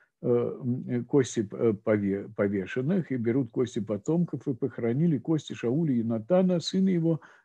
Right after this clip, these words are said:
в земле Беньямина, в городе Цела, в гробнице, э, Киша. Мы помним, что Шауль бен Киш — это родовая гробница, э, отца. Кроме этого, Давид установил и пост, и траур.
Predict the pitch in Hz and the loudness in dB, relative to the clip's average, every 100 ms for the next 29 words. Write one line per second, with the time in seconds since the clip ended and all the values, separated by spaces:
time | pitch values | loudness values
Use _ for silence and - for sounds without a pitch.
0 | - 117 120 123 107 101 101 104 101 151 | -6 2 4 4 4 2 0 2 2 2
1 | 170 175 151 - _ - 113 120 107 98 | 4 2 0 -8 _ -8 2 4 4 0
2 | 107 123 104 95 101 - - 170 170 160 | 0 2 2 0 -2 -2 4 6 6 4
3 | 156 _ _ - 117 107 101 107 147 147 | 2 _ _ -10 -2 2 2 2 2 0
4 | - 156 143 - _ _ 120 120 110 - | 0 2 2 -2 _ _ 2 2 0 0
5 | 147 110 - 90 - 107 92 117 110 101 | 0 2 -2 -10 -12 -12 -4 0 0 -2
6 | - 101 107 107 107 85 95 101 104 107 | -6 -6 -2 -2 -2 -2 -6 -4 0 2
7 | - - - _ 135 139 101 95 104 107 | 0 -8 -20 _ 0 0 -2 0 0 2
8 | 98 101 98 101 95 - 98 95 _ _ | 0 -2 -4 -4 -6 -6 -10 -12 _ _
9 | _ 101 101 107 117 110 - 156 160 - | _ -4 -4 -4 -6 -6 -2 0 0 -2
10 | - _ _ 151 147 120 - _ 131 107 | -14 _ _ 4 4 2 0 _ 0 0
11 | 110 98 92 _ _ _ 113 104 101 95 | 0 -2 -6 _ _ _ 0 2 0 -2
12 | 95 - 104 95 101 98 - 120 - 170 | -6 -4 -4 0 -2 -2 -6 -12 0 2
13 | 170 - - _ _ 117 107 113 165 170 | 2 -2 -14 _ _ -8 -4 0 2 4
14 | 160 | 2